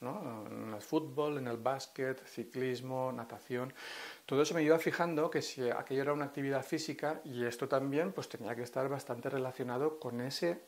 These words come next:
elemento, ¿no? Con esa forma de, de pensar o de hacer las cosas. Y me fijé muy bien en que los deportistas hacían sus estiramientos, sus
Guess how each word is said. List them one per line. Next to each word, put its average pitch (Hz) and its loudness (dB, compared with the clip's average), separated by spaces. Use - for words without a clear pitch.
elemento, 131 -2
¿no? 135 -6
Con 120 -4
esa 143 0
forma 147 2
de, 131 2
de 127 -4
pensar 143 0
o 156 2
de 127 2
hacer 120 -4
las 117 -6
cosas. - -8
Y 135 0
me 127 4
fijé 156 6
muy 180 4
bien 196 4
en 135 0
que 127 2
los 123 2
deportistas 175 2
hacían 139 2
sus 139 -4
estiramientos, 165 0
sus 120 0